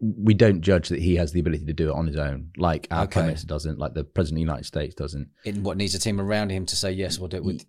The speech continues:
Speaker 1: yeah. Th-,
Speaker 2: But
Speaker 1: th-
Speaker 2: surely Putin, <laughs> Putin being Putin, we go, "Right, you will work for me. I want you to agree."
Speaker 1: Yeah, we, we don't judge that to be a reality.
Speaker 2: Right,
Speaker 1: You
Speaker 2: okay.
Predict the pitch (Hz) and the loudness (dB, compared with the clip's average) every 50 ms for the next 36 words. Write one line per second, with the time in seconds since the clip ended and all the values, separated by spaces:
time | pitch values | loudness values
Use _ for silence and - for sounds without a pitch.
0 | - 98 95 90 73 - - - - - - - 90 - - - 180 170 143 117 | -2 0 2 2 2 0 -4 -4 -8 -8 -2 -2 0 2 4 6 6 8 8 6
1 | 92 76 71 92 127 139 - - _ _ _ _ _ _ _ _ _ _ _ _ | 2 0 -4 -4 -6 -6 -8 -14 _ _ _ _ _ _ _ _ _ _ _ _
2 | _ _ - - 131 131 117 - 113 98 - - - - - - 196 147 - - | _ _ -8 -2 -2 0 0 0 -2 -2 -2 -4 -10 -8 2 4 2 2 2 -2
3 | - - - 180 185 147 151 143 160 147 131 139 127 120 107 147 156 143 - 120 | -8 -2 6 6 8 8 8 4 2 2 4 2 2 2 4 2 2 2 2 0
4 | 113 117 107 117 120 113 - - - - - - 123 113 139 151 160 135 117 123 | -2 2 4 4 4 4 0 -6 -20 -16 -2 0 2 4 6 6 6 6 4 4
5 | 120 110 87 - - 120 117 110 110 113 120 123 107 107 104 110 110 101 127 123 | 4 2 2 0 0 2 2 4 4 2 2 0 -4 -4 -4 -4 -4 -2 0 0
6 | 107 90 87 80 - _ _ _ - - - - - - - _ - 92 85 80 | 0 0 -2 -6 -14 _ _ _ -18 -18 -16 -14 -14 -18 -14 _ 0 2 2 4
7 | 80 80 73 - - - - 98 104 101 - 95 95 82 98 90 80 82 - 92 | 2 2 0 -2 -6 -2 4 4 4 4 4 2 4 4 4 4 2 2 2 0
8 | 85 76 80 82 76 - - - - 73 71 69 71 71 69 71 71 - - 82 | 0 0 0 -2 -2 -2 -4 -6 -4 -4 -2 -2 -2 -4 -4 -6 -10 -12 -14 -16
9 | 80 - - 85 82 82 78 82 85 82 76 73 71 | -16 -14 -10 -8 -8 -8 -6 -6 -4 -2 -2 -2 -2